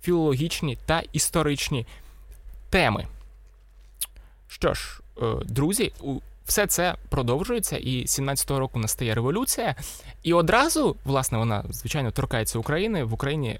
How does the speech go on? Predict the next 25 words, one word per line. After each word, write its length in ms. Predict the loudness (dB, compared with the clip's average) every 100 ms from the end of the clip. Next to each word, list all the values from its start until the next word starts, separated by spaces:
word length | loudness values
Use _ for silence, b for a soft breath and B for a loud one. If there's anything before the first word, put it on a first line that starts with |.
| -6
створюється 600 | -4 -2 0 0 -2 -2
Центральна 500 | -2 -2 0 0 0
Рада 260 | 2 2 0
на 120 | 0
чолі 220 | -2 -2
з 60 | -2
Грушевським, 480 | -2 -2 -2 -4 B B B
і 100 | 0
одразу 320 | 2 2 0
постає 380 | -2 -2 -2 -2
питання 640 | -2 -2 0 0 0 -2 -4 B B -4
освіти, 520 | 2 2 2 0 -4 -4
і 100 | -4
постає 380 | -2 -2 -2
питання 420 | -2 -2 0 0 0
переведення 600 | 0 2 0 0 -2 0
освіти 540 | -2 0 2 2 0 B B 0
на 380 | 4 4 2 0 b b
українську 640 | 0 4 4 4 0 0 0
мову. 320 | 2 0 0
Сімнадцятого 680 | 0 2 0 0 2 2 4
року 300 | 4 2 0
відбувається 520 | 0 2 2 2 0
два 200 | 2 0
всеукраїнських 880 | 2 0 0 0 0 0 -2 -4